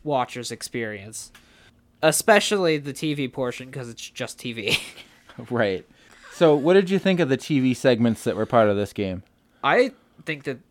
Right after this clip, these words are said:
Speaker 1: they were amazing. I like that it gave you, the T V segments gave you more of a view on what was happening to the rest of the characters you knew,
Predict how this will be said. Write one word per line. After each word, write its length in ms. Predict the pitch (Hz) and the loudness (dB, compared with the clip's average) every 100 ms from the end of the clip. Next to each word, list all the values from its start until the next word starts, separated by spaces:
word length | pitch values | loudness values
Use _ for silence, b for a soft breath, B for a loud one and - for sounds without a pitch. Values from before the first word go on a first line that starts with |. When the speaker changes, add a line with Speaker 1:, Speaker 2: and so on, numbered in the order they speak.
| - | -10
Speaker 1:
they 120 | 151 | -6
were 180 | 127 123 | -4 -4
amazing. 440 | 127 139 120 101 - | -6 -10 -12 -16 -8
I 120 | 151 | -2
like 240 | 165 190 | -2 -2
that 160 | 196 170 | -2 0
it 160 | 151 147 | -2 -4
gave 340 | 147 147 139 | -6 -4 -4
you, 500 | 139 135 127 120 117 _ _ _ _ _ _ _ | -6 -4 -6 -8 -12 _ _ _ _ _ _ _
the 260 | 170 170 208 | -6 0 0
T 260 | - 262 | -2 -6
V 180 | 240 233 | -4 -6
segments 540 | 233 170 139 139 131 - | -4 -4 -4 -6 -14 -8
gave 260 | 151 143 | -6 -6
you 380 | 139 139 139 - - | -4 -4 -4 -6 -12
more 360 | 156 151 151 | -12 -6 -4
of 140 | 151 139 | -4 -4
a 380 | 135 131 120 - _ _ _ _ _ _ 156 | -4 -2 -4 -12 _ _ _ _ _ _ -12
view 500 | 143 151 180 175 165 | -10 -8 0 2 2
on 160 | 165 | -2
what 140 | 156 139 | -2 -4
was 140 | 156 | -2
happening 440 | 165 151 165 143 | -2 -4 -6 -14
to 140 | 143 156 | -14 -12
the 120 | 143 | -6
rest 280 | 151 165 180 | -4 -4 -4
of 100 | 151 | -8
the 80 | 147 | -8
characters 600 | 156 139 131 139 135 131 | -6 -4 -4 -8 -10 -12
you 100 | 131 | -16
knew, 400 | 127 123 120 | -12 -12 -12